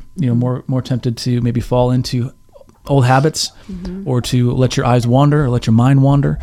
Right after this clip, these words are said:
Speaker 1: and to just to flat out lust, to
Speaker 2: Mm-hmm.
Speaker 1: sin in that way. Uh, or, you know, on the,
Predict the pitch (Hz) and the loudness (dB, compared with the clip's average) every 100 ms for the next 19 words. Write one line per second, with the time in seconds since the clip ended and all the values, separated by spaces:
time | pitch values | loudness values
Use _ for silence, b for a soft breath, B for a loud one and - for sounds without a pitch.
0 | B B B - 127 120 127 135 151 147 | B B B -4 0 2 0 -2 -2 0
1 | - - 147 143 - - 139 - - - | 0 0 0 2 0 -2 -2 -2 -6 -10
2 | - 180 - 151 104 - - _ - 120 | -6 -2 0 2 0 -6 -20 _ -4 -2
3 | 117 135 202 - B 349 339 - 131 127 | 2 2 2 0 B -20 -20 -4 0 0
4 | - 170 254 214 220 - 160 147 151 147 | 0 2 4 4 2 0 0 0 0 0
5 | 139 151 | 0 0